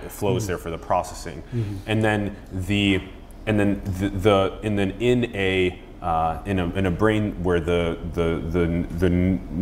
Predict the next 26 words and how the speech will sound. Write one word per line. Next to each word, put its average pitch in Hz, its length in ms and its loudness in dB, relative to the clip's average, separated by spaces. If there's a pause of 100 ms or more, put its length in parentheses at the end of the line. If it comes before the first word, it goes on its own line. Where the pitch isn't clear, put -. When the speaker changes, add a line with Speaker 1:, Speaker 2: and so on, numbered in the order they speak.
(460)
Speaker 1:
the, - 240 -4
when 101 180 6
the, 92 60 6
s-, - 280 -2
the 92 120 0
cell 110 260 6
communication 95 840 0
isn't 92 340 -2
working 92 440 2
as 80 260 -2
well, 107 500 6 (240)
then 95 500 0 (100)
it's 92 380 -2
not 87 560 0
as, 82 640 -2 (140)
uh, 76 280 -6 (240)
as 82 440 0 (460)
the, - 320 2
the 104 180 4
ability 104 500 6
for, 87 500 2
for 85 320 0
the, 80 120 -4 (680)
for 104 420 4 (320)
the, 95 320 4 (320)
uh, 80 240 0